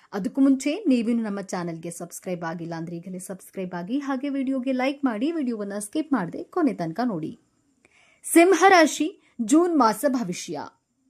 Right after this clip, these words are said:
ನಿಮಗೆ ಈ ಮಾಸ ಪೂರ್ತಿ ಕೊಂಚ ಆತಂಕದ ವಾತಾವರಣ ಇರುತ್ತದೆ. ಆದ್ರೆ ನಿಮ್ಮ ರಾಶಿಯ ಅಧಿಪತಿ ಸೂರ್ಯ ಆರನೇ ಮನೆಯಲ್ಲಿ ಇದ್ದು ನಿಮ್ಮನ್ನ ಹೆಜ್ಜೆ ಹೆಜ್ಜೆಗೂ ಕಾಪಾಡ್ತಾನೆ. ಶ್ರೀರಾಮನ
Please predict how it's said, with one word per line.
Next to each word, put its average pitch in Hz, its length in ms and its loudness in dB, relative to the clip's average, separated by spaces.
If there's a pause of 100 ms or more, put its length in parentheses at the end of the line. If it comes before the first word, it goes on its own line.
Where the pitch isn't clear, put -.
(960)
ನಿಮಗೆ 311 400 6
ಈ 320 300 4
ಮಾಸ 294 360 4
ಪೂರ್ತಿ 269 540 -2
ಕೊಂಚ 349 420 0 (140)
ಆತಂಕದ 254 580 -4
ವಾತಾವರಣ 208 640 -8
ಇರುತ್ತದೆ. 170 600 -14
ಆದ್ರೆ 180 340 -8
ನಿಮ್ಮ 233 240 -2 (120)
ರಾಶಿಯ 190 520 -6 (220)
ಅಧಿಪತಿ 240 540 -4
ಸೂರ್ಯ 185 400 -6 (460)
ಆರನೇ 320 420 8
ಮನೆಯಲ್ಲಿ 220 400 2
ಇದ್ದು 262 300 -4 (360)
ನಿಮ್ಮನ್ನ 311 440 8 (420)
ಹೆಜ್ಜೆ 302 380 4
ಹೆಜ್ಜೆಗೂ 302 440 0
ಕಾಪಾಡ್ತಾನೆ. 208 800 -10
ಶ್ರೀರಾಮನ 214 680 -2